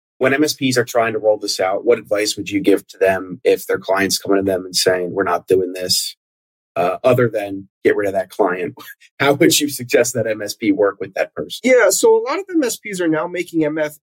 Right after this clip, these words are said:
Speaker 2: M F A really a part of their standard cybersecurity stack. So, hey, if you're gonna be my customer,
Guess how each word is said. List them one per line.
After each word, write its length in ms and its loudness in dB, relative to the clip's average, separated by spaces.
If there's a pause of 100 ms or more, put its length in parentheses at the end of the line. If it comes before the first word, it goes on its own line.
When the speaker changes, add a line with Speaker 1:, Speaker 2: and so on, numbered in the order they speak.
(120)
Speaker 2:
M 220 -2
F 180 -4
A 140 0
really 320 -4
a 60 -2
part 260 -6
of 80 -14
their 100 -4
standard 520 -8
cybersecurity 760 -6
stack. 420 -2
So, 320 2
hey, 300 6
if 140 -4
you're 100 6
gonna 160 0
be 160 -4
my 160 2
customer, 640 -4